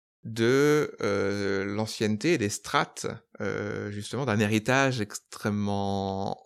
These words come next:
ancien, hein, de l'Antiquité, euh, mais aussi de la période,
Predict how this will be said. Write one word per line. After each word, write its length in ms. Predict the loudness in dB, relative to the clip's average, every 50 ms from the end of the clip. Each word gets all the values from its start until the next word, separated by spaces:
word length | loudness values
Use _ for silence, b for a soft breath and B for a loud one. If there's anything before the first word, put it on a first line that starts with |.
| -8
ancien, 420 | -6 -6 -4 -6 -6 -4 -2 -2 0
hein, 280 | 0 0 0 0 -2
de 100 | 0 0
l'Antiquité, 960 | 0 0 0 -4 -6 -14 _ -8 -8 -8 -2 2 2 4 4 4 2 0 B B B B B B B B B B
euh, 340 | -2 -2 0 2 2 2 2 2
mais 180 | 0 0 0
aussi 360 | 0 -2 -2 -2 -2 -4 -4
de 120 | -2 -2 -2
la 140 | -2 -2 -2
période, 720 | _ -4 -4 -4 -4 -2 -2 -2 -2 -4 -6 -6 -8